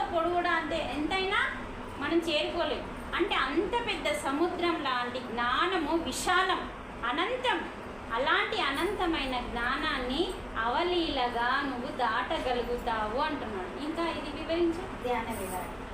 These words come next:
Speaker 2: జ్ఞానం రావాలంటే
Speaker 1: కొంచెం వినండి.
Speaker 2: జ్ఞానం రావాలంటే, ఆత్మజ్ఞానం కావాలంటే ధ్యాన సాధన చేయాలి,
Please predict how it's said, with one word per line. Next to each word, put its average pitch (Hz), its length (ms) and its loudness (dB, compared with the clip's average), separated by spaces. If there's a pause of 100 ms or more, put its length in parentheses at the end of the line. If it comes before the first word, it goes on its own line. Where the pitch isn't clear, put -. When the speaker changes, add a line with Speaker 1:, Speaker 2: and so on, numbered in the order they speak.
(680)
Speaker 2:
జ్ఞానం 269 440 2
రావాలంటే 269 520 4
Speaker 1:
కొంచెం 339 160 2
వినండి. 330 400 2 (1200)
Speaker 2:
జ్ఞానం 269 400 0
రావాలంటే, 269 760 4
ఆత్మజ్ఞానం 269 840 2
కావాలంటే 226 880 0 (340)
ధ్యాన 240 260 2 (120)
సాధన 262 360 2 (140)
చేయాలి, 196 420 0